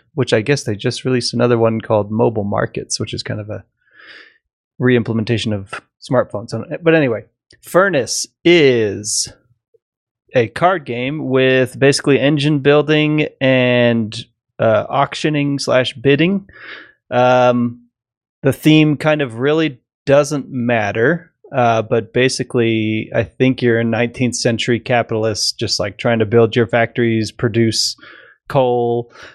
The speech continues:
to turn it into metal, to turn it into oil, and then get points, because that's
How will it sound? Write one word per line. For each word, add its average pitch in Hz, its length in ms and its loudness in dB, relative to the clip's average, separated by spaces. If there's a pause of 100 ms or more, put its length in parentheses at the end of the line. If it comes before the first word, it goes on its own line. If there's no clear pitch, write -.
(140)
to 117 300 0
turn 127 220 0
it 120 80 2
into 117 240 -2
metal, 117 840 2
to 107 360 -2
turn 117 220 -2
it 110 140 0
into 104 480 -2 (800)
oil, 113 580 2
and 101 180 -2
then 104 360 -4 (400)
get - 240 -2
points, - 580 -2
because 98 420 -4
that's - 480 0